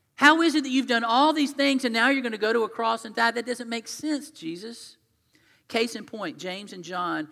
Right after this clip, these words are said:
come up to him right after he has just told about his suffering and his death, and they say, "Hey, how about we get the best seats when you come into your glory?" They've heard about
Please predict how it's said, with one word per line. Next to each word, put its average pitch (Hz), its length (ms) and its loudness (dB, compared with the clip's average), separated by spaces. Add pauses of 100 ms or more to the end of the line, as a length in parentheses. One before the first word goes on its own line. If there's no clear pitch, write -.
(160)
come 190 200 -6
up 185 140 -6
to 175 80 -6
him 160 240 -8
right 190 360 -2
after 214 340 -10
he 185 160 -10
has 170 100 -8
just 175 300 -14
told 175 360 -8
about 151 360 -8
his 143 140 -16
suffering 165 580 -10
and 147 140 -12
his 139 180 -12
death, 135 460 -10 (480)
and 147 120 -8
they 143 100 -8
say, 131 300 -14 (300)
"Hey, 156 560 -8 (720)
how 214 160 -2
about 190 360 0
we 170 180 4
get 160 240 -2
the 151 60 -4
best 143 340 -6
seats 139 360 -8
when 147 140 -8
you 147 100 -10
come 139 240 -10
into 131 200 -14
your 123 120 -16
glory?" 123 340 -14
They've 185 200 -2
heard 240 220 6
about 196 340 2